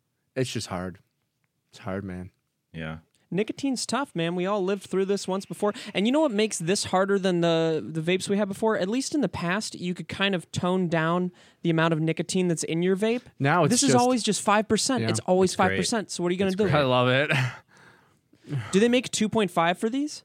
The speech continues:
Speaker 1: God, no. They wanna keep people addicted, man.
Speaker 2: No, they don't make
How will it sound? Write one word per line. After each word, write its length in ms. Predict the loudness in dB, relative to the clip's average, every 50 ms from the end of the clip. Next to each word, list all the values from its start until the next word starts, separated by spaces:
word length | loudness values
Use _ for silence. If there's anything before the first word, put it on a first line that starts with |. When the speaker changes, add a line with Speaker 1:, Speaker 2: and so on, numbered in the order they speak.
| _ -12 -6
Speaker 1:
God, 240 | -4 -4 -4 -4 -6
no. 180 | -8 -10 -12 -14 _ _ _ _ _ _ _ _ _ _
They 80 | -4 -2
wanna 100 | -2 -2
keep 160 | -2 -2 -2
people 180 | -2 -2 -2 -2
addicted, 380 | -2 -2 -4 -4 -4 -8 -8
man. 140 | -4 -2 -2
Speaker 2:
No, 80 | -2 0
they 140 | 0 0 0
don't 180 | 0 0 0
make 200 | 0 -2 -2 -4